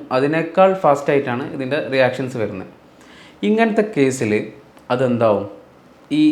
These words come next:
ചെറിയ നരമ്പുകൾക്ക് വരുന്ന കംപ്ലയിന്റ് മൂലം ഏതെങ്കിലും ഒരു ഭാഗത്തോ അല്ലെങ്കിൽ ഒരു ഭാഗം മുഴുവനായിട്ടോ തരിപ്പോ പുകച്ചിലോ ഈ മറ്റൊരു മരവിപ്പോ പോലെ തോന്നുന്ന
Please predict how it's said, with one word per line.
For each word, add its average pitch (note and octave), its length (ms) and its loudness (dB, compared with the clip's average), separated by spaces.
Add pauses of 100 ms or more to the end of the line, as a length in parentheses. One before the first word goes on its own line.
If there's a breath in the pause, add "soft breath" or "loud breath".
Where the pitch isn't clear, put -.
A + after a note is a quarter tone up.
(180)
ചെറിയ D3+ 340 2 (400)
നരമ്പുകൾക്ക് C3 760 0
വരുന്ന G#2+ 280 -2 (380)
കംപ്ലയിന്റ് B2 580 0
മൂലം G#2+ 240 -4 (560 loud breath)
ഏതെങ്കിലും B2 360 2
ഒരു A2+ 160 -4
ഭാഗത്തോ G#2 480 2 (200)
അല്ലെങ്കിൽ B2+ 300 -2
ഒരു C3 140 0
ഭാഗം A#2 340 2
മുഴുവനായിട്ടോ A#2+ 800 0 (300)
തരിപ്പോ A#2 500 -2 (260)
പുകച്ചിലോ A#2 640 -2 (420)
ഈ - 20 -10 (240)
മറ്റൊരു A2+ 280 -4 (100)
മരവിപ്പോ B2+ 500 0 (140)
പോലെ A#2 260 0 (160)
തോന്നുന്ന A2+ 420 -6